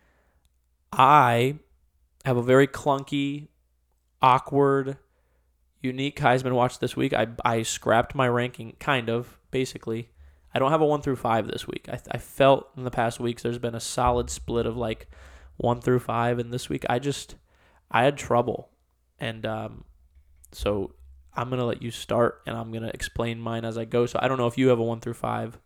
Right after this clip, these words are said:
or if you can, or if you would. It, this is tough,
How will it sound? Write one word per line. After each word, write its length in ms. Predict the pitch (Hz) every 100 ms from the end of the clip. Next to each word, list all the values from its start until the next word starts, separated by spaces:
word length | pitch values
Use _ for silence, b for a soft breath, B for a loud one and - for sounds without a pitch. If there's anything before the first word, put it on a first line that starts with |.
| b b b b
or 120 | - 113
if 100 | 110
you 80 |
can, 480 | - - 127 120 113 _ _ _ - - - - _ _
or 140 | 123
if 120 | 117 110
you 200 | 107 -
would. 140 | - - - b b b
It, 180 | 175 190
this 180 | 175 160
is 140 | 139
tough, 420 | - 101 85 -